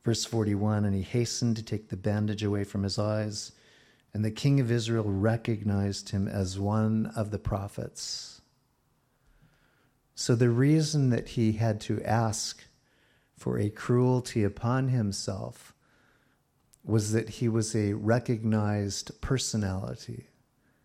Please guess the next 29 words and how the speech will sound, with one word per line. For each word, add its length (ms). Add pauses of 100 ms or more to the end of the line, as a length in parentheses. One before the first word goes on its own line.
(480)
a 140
prophet 680
who 200
had 180
probably 600
been 420
accomplished 880 (400)
in 160
his 380
time. 540 (2500)
And 160
this 240
was 200
the 100
means 540
by 140
which 260
he 160
was 260
willing 380
to 160
subject 720
himself 760 (720)
to 140
brutality 920
that 220
he 160
might 320
achieve 880